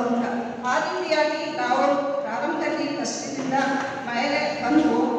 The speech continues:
ಆಮೇಲೆ ನಂತರ ಇದು ನಮ್ಗೆ ಅನುದಾನ ಆಗಿ ಇವತ್ತು ಹಸುಗಳು ಎಷ್ಟು ಆಗಿ ಒಂದು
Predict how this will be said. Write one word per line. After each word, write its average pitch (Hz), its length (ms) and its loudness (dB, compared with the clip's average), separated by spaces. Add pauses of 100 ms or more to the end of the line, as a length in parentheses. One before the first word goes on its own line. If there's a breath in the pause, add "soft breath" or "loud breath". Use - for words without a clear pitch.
(140)
ಆಮೇಲೆ - 300 2 (100)
ನಂತರ 403 300 2 (340)
ಇದು 240 180 -4 (480)
ನಮ್ಗೆ 294 300 0 (160)
ಅನುದಾನ 320 360 2 (220)
ಆಗಿ 277 240 -2 (180)
ಇವತ್ತು 294 440 0
ಹಸುಗಳು 302 540 0
ಎಷ್ಟು 320 300 4 (200)
ಆಗಿ - 300 -2 (120)
ಒಂದು 285 160 2